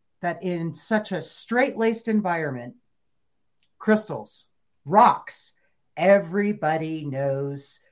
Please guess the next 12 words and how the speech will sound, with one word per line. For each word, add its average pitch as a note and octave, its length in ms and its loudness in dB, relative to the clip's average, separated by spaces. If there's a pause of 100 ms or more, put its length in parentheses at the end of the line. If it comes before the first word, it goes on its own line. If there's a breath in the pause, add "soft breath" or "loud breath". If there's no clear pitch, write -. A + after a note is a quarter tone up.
(240)
that C3 140 -8
if C3+ 180 -12
you D3 300 -2 (360)
spend F#3+ 440 0
any F3 200 -4
time D3 380 -4
with C3+ 180 -6 (560)
a D3 60 -16
crystal E3 420 -6
or E3 180 -2
a E3 40 0
rock, B2 480 -6